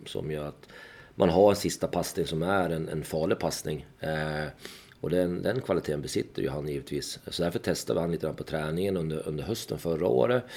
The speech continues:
Eh, dock inte någon match, men, men vi, vi gjorde det på slutet av hösten.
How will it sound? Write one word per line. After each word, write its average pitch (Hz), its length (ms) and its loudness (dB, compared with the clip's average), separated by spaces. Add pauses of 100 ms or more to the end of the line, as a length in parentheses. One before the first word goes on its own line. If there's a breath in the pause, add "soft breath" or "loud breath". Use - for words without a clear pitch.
(500 loud breath)
Eh, 90 440 10
dock 87 200 6
inte 80 180 0
någon 80 120 4
match, 95 320 2
men, 80 160 2
men 67 200 0
vi, 55 180 4
vi 58 140 4
gjorde 87 200 2
det 85 60 2
på - 80 -10
slutet 85 300 0
av - 80 -2
hösten. 113 580 2